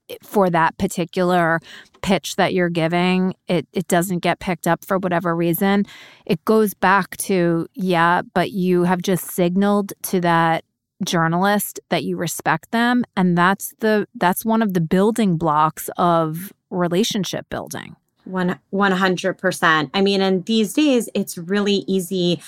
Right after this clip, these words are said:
Speaker 2: to find a reporter on Twitter, on Instagram, on Facebook, online. I mean, so, you know, there's, there's really no excuse. You know, you can,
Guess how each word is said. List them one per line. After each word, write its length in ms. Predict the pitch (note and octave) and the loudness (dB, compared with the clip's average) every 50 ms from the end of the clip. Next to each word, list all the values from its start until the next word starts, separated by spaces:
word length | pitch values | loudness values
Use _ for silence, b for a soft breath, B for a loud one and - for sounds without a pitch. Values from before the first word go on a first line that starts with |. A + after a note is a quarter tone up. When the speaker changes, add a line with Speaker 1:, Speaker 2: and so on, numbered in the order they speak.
| B B B B - | B B B B -12
Speaker 2:
to 460 | - - - G3 F3+ F3 F3 F3 E3+ E3+ b b b b _ | -8 -4 0 0 2 2 2 2 0 -2 b b b b _
find 420 | - - - G3+ A#3+ D#4+ F4 D4 | -6 0 2 4 4 4 4 4
a 80 | C4 G#3+ | 4 2
reporter 640 | G3 F#3 F3+ - G3 F3 D#3+ E3 E3 D#3+ D#3 D3+ - - | 2 0 0 0 0 2 4 4 4 4 4 2 2 2
on 240 | E3 F3 G3 G#3 G#3 | 2 2 2 2 0
Twitter, 640 | - D#4 E4+ E4 C#4 A3 F#3+ D#3+ C#3+ C3+ C3 C#3 - _ - | 0 0 2 2 4 4 4 2 2 0 -4 -8 -4 _ 2
on 160 | F3 G3+ A3 | 2 4 4
Instagram, 640 | A#3+ C#4 C#4 C4+ - C4 A3 A#3 G#3 G3 F#3+ F3+ F3+ | 4 2 2 0 0 0 2 4 4 4 4 4 4
on 160 | E3+ F3+ G3+ | 4 2 2
Facebook, 680 | - C4+ C4+ D4+ C#4+ - - A3 G3+ F#3 F3 F3 D#3+ F3+ | 0 0 0 0 0 0 0 2 4 4 4 4 4 4
online. 680 | F3 F3 F#3 G3+ B3 C#4+ C#4 B3 A3 G3 F#3 F3 E3+ | 4 4 4 4 4 4 4 4 2 2 0 0 0
I 200 | F3 - G3 G3 | 0 0 0 0
mean, 260 | G3 G3 G3 G3+ G3+ | 2 2 2 2 0
so, 460 | G3 - - A3+ G#3 G3+ G3 G3 G3 - | 0 0 0 2 2 4 2 2 0 0
you 140 | G#3 G3+ G3+ | 0 0 2
know, 160 | F#3+ F#3 F#3 | 2 2 0
there's, 380 | F3+ - G3+ F#3+ F#3 E3+ D3 - | 0 0 0 2 0 0 -2 -4
there's 400 | - F#3+ F#3 F3 E3+ D3+ - - | -2 0 0 2 0 -2 -2 0
really 260 | A#3 C4 A#3+ G#3 F3 | 0 2 4 4 2
no 200 | E3 E3+ E3 D#3+ | 2 2 0 0
excuse. 680 | C#3+ D3 - - - - E3 E3+ G3+ B3+ B3+ - - - - - | -2 -4 -8 -8 -4 0 0 2 2 0 -2 -4 -8 -12 -4 0
You 140 | A3 G3 F#3+ | 2 2 4
know, 140 | F#3+ F#3+ | 4 2
you 260 | F#3+ F3 E3+ G3 G#3+ G#3+ | 2 0 0 0 -2 -2
can, 420 | - - A#3 G#3+ G#3 G3+ G3 | 0 0 2 2 4 2 2